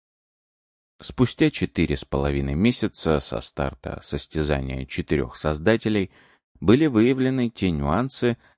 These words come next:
которые при подготовке к его проведению не мог учесть никто из организаторов и будущих участников.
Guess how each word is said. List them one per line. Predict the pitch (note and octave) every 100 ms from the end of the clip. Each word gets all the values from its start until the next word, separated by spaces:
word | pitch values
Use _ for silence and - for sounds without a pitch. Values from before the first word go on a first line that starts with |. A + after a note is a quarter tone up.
| _
которые | F2+ - D#3 C3+
при | G2
подготовке | - D#2 D#2 D2+ F#2 F2 - C#2
к | -
его | D2 C#2
проведению | - D#2 D#2 D#2+ B2+ C#3+ C#3
не | G2
мог | D#2 F#2+ A#2
учесть | - F#2+ G2 - D#2+
никто | F2 G#2 - A2 C#2+ - - _ -
из | D2+ C#2
организаторов | D2+ C2 D2 C#2+ D2 A2 - C#2+ -
и | F#2
будущих | F#2+ D#2 C#2+ - C#2 -
участников. | E2+ - B1+ - - - -